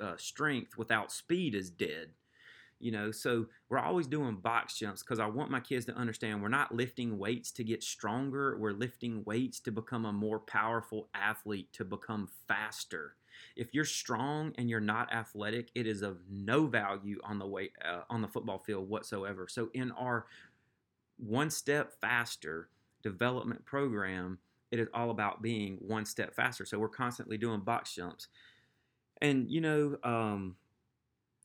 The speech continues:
all types of different things that you can do. When you have twenty-five kids in a weight room, it's just jump. You know, I, I tell the kids all the time, you know, "How can a kangaroo jump so high?" He jumps.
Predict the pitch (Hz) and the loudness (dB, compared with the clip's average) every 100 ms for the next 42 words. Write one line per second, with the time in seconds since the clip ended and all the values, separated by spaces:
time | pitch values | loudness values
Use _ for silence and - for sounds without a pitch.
0 | - 139 139 139 110 117 123 120 123 120 | -2 0 2 0 0 -2 -2 -2 2 2
1 | 120 107 120 120 110 117 113 110 117 175 | 2 0 -2 0 2 4 4 4 2 2
2 | 156 - 139 127 131 117 - 127 120 117 | 2 0 -2 0 0 0 0 -2 0 0
3 | 107 120 120 131 135 131 - _ _ _ | 0 0 0 -2 0 -2 -4 _ _ _
4 | 127 - - - 170 101 95 107 - - | -8 -8 -6 -4 -2 0 0 0 -6 -20
5 | _ - 131 135 139 135 127 127 123 156 | _ -6 0 0 0 0 0 -2 -2 -2
6 | 123 131 123 117 107 107 95 90 - 123 | 0 -2 0 -2 -2 -4 -4 -6 -4 -2
7 | 117 113 - - 139 143 123 120 113 104 | -2 -2 -6 -2 -2 0 -4 -2 -2 0
8 | 104 104 107 - - 92 92 87 - - | 0 0 -2 -6 -6 -6 -6 -10 -12 -8
9 | 120 123 120 - - | -4 -2 -4 -10 -18